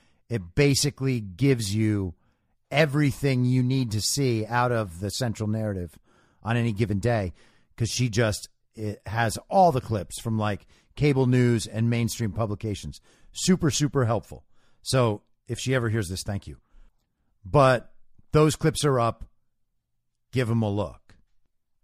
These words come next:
But you gotta remember, as I often say with the media stuff,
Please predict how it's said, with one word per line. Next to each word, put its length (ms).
But 340
you 160
gotta 320
remember, 640
as 160
I 180
often 520
say 600
with 680
the 160
media 340
stuff, 420